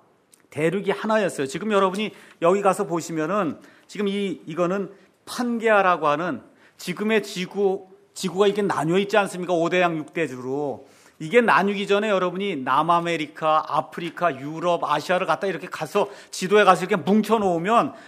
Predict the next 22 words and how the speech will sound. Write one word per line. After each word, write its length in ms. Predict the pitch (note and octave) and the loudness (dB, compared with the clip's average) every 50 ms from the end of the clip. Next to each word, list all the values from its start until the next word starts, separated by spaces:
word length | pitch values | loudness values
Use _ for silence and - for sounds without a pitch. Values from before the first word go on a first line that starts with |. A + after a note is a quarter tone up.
| - - | -6 2
요렇게 280 | G3 B3 C4+ C4+ C4+ C4 | 4 6 6 6 6 4
생겨요. 440 | A3 A#3 A3+ G#3+ G#3+ G#3 G3 F3 D#3 | 2 2 2 4 6 6 6 6 4
뭉쳐 320 | D3+ E3 F3+ - - F3+ | 2 -2 -4 -2 0 0
놓으면. 680 | E3 D#3 D3 C#3+ C3+ C3+ C#3 D3 D3+ C#3+ B2+ A#2 G#2+ - - _ _ _ _ _ _ _ _ _ _ - | 2 2 0 0 0 2 2 2 2 2 0 -4 -8 -12 -20 _ _ _ _ _ _ _ _ _ _ -12
예. 220 | C3+ B2+ A#2 G#2+ G#2 - _ _ _ _ _ _ _ _ - - | -10 -10 -10 -10 -12 -16 _ _ _ _ _ _ _ _ 2 6
요런, 520 | F3+ G3 A3+ A#3+ A#3+ A#3 A3 F#3 - - - - _ _ _ _ _ _ _ _ _ _ _ _ _ _ - - | 8 10 10 10 8 6 2 0 -6 -10 -20 -20 _ _ _ _ _ _ _ _ _ _ _ _ _ _ -4 2
요러한 400 | E3+ F#3 G3 G#3+ A3 A3+ A3+ G#3+ | 4 6 8 10 8 8 6 4
모습의 520 | F#3+ F#3 F#3 F#3 F#3+ F3 D#3 G3 F#3 F3+ | 2 0 0 -2 -4 -2 -2 -2 0 0
땅을 440 | - F3 F#3 F3 F#3 G#3 F#3+ - - | 0 0 0 2 0 -2 -2 -4 -6
판게아라 720 | - - A#3 A#3 A#3 A3+ A3 A3 G#3+ G3+ F#3 F3 E3+ D#3+ | -8 -6 -4 -2 -2 -2 0 2 4 4 4 4 2 2
그래요. 380 | C#3 C3+ B2+ A#2+ A2+ G#2+ - - _ _ _ _ _ _ - | 0 -2 -4 -6 -6 -8 -12 -16 _ _ _ _ _ _ -8
이, 180 | - E3 F3 - - _ _ _ _ _ _ _ _ - | -6 -6 -6 -8 -12 _ _ _ _ _ _ _ _ 0
아, 160 | - D#3+ D#3 D3 | 2 4 4 2
판게아라고 640 | - - A3+ A#3+ A3+ A3+ A3+ G#3+ G3+ G3+ G3 F#3 | 2 -2 -4 -2 2 4 4 6 6 4 4 2
해서 240 | F3+ E3+ - - G3+ | 0 -2 -2 -2 -4
이 120 | F#3 F3+ E3 - | -4 -4 -6 -4
베게너라고 560 | - E3+ E3+ F3 G3+ G3+ G3 G3 G3 F#3+ F3+ | -2 0 2 4 2 4 4 4 4 4 4
하는 120 | F3+ E3+ D3 | 4 2 0
사람이 260 | D#3+ E3+ E3+ F3+ E3+ | -2 -2 -2 -4 -6
대륙 380 | - - D3+ D#3+ D#3+ F3+ E3+ C#3+ | -6 -6 -6 -4 -4 -4 -6 -6
이동설을 640 | E3 D3 D#3 D3+ F3+ F#3+ G3 F#3 - F#3 F#3 F3+ - - - _ _ - | -6 -6 -2 0 2 2 2 0 -2 -4 -4 -6 -6 -12 -20 _ _ -14
이야기했는데, 920 | - D3+ D#3 D#3+ D#3 C#3+ D#3 E3 D#3 C#3 C3+ B2+ C3 E3+ F3+ D#3 A#2+ G2+ | -6 0 2 2 4 2 0 -4 -4 -4 -6 -6 -4 -4 -4 -4 -4 -6